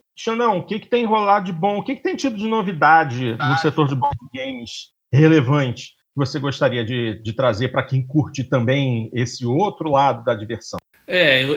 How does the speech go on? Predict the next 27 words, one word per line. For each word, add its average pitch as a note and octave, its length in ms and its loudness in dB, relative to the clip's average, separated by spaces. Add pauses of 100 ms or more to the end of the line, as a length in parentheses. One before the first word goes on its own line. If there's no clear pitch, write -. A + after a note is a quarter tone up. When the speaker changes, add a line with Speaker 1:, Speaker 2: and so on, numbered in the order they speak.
Speaker 2:
eu E3+ 400 0
vou E3+ 120 -6
te - 100 -12
falar C#3 440 2
que - 80 -8
hoje D#3 280 -2
eu E3 60 0
sou D#3+ 200 -4
mais C#3 260 0
analógico D3 840 0
do D3+ 100 -10
que - 100 -16 (280)
digital, A2+ 560 -6
né? A2 40 -12 (600)
Eu - 80 -6
Speaker 1:
É. A#2+ 220 4
Speaker 2:
jogo B2 120 -2
muito G#3 460 2
Speaker 1:
É. G#3 40 -4
Speaker 2:
mais D3 440 -2
board C3 360 0 (140)
game. D#3+ 400 -2 (460)
É, B2+ 320 2
quando D3 260 -2
tava D#3 240 2
aí, C#3 180 0
vocês D3+ 140 -4